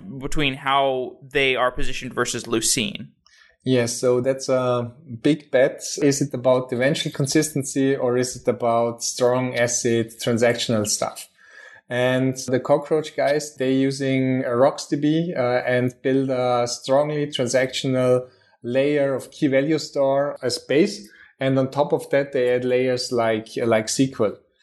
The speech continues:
Speaker 2: This has some advantages when it comes, yeah, to transactions, to strong acid compliant cases. But if you go for performance, if you go for changes of cluster,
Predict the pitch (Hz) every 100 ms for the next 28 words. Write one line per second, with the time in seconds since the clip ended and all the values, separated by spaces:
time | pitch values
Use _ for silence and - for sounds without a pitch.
0 | _ _ - 120 131 123 135 131 120 120
1 | 135 139 139 123 123 123 120 131 123 127
2 | - - 147 160 135 - 131 120 123 123
3 | 127 117 - 123 113 - 123 131 135 131
4 | - 127 - 120 117 110 113 110 107 -
5 | 127 143 127 101 - - - - - 120
6 | 131 135 139 127 131 143 143 131 - 123
7 | - 135 160 165 175 - 131 123 127 131
8 | 127 135 131 127 120 117 - - 143 151
9 | 147 139 131 123 - 123 147 - 165 156
10 | 156